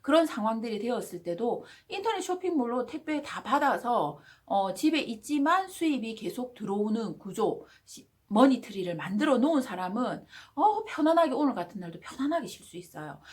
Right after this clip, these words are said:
어, 가게가 안 돼서 수입이 어떡하지? 월세를 내야 되는데 어떡하지? 어, 라는 걱정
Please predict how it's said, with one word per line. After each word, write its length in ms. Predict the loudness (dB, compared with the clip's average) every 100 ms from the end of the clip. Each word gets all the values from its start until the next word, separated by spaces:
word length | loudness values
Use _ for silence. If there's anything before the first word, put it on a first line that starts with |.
| -20 -18
어, 80 | -12
가게가 380 | -10 -6 -6
안 140 | -6 -6
돼서 400 | -6 -2 -2 -2
수입이 280 | -4 -6 -6
어떡하지? 540 | -6 -8 -12 -10 -8
월세를 480 | -4 -4 -2 -4 -2
내야 260 | -2 -4
되는데 360 | -6 -8 -6 -6
어떡하지? 800 | -6 -8 -10 -10 -10 -8 -8 -10 -16 -20 _
어, 160 | -2 4
라는 340 | 4 4 0
걱정 720 | -2 -2 6 8 8 6 0